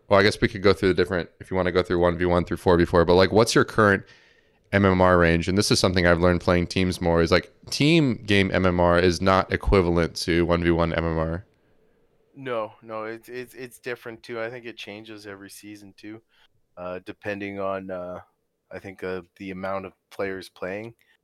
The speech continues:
Speaker 2: 'Cause, uh, at one point, uh, I was up to about five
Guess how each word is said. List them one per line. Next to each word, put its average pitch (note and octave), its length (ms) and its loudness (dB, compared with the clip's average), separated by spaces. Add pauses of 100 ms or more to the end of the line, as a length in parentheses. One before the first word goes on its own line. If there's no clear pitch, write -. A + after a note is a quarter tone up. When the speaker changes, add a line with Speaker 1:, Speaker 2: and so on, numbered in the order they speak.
(240)
Speaker 2:
'Cause, G2 240 -10
uh, G2+ 180 -4
at A2 140 -4
one A#2+ 280 -8
point, A2 680 -10
uh, G2 440 -10 (140)
I G#2 80 -10
was G2+ 600 -16
up A#2 200 -8
to G#2+ 160 -12
about F#2 260 -12 (720)
five G#2+ 340 -12